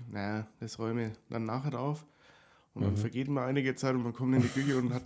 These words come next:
Speaker 1: das Gefühl, dass es in seiner Küche so aussieht.
Speaker 2: Was, ey, da vergeht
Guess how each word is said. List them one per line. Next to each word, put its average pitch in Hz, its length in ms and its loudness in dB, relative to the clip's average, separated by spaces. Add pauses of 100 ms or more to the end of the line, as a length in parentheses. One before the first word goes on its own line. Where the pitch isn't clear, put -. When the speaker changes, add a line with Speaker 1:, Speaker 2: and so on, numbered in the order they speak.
(120)
Speaker 1:
das 117 200 -4
Gefühl, 151 360 0
dass 135 160 0
es 123 100 0
in 127 140 2
seiner 131 300 4
Küche 139 440 4
so 160 300 4
aussieht. 175 640 2 (840)
Speaker 2:
Was, 117 180 8 (380)
ey, 135 140 12
da 127 100 12
vergeht 120 320 8